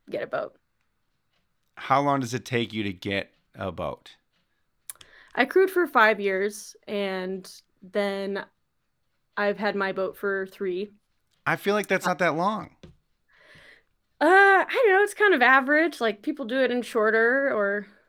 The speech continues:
Speaker 1: some people takes longer. Some people never get a boat. They're just deckhands, or they, or it's not for them. So
Speaker 2: Is it as financially promising as you hoped it'd be?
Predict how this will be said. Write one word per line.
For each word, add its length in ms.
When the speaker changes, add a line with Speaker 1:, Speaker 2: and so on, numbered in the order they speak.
Speaker 1:
some 200
people 240
takes 260
longer. 300
Some 160
people 240
never 480
get 140
a 20
boat. 300
They're 120
just 200
deckhands, 520
or 120
they, 180
or 60
it's 100
not 140
for 80
them. 300
So 120
Speaker 2:
Is 140
it 100
as 200
financially 640
promising 640
as 140
you 120
hoped 320
it'd 220
be? 260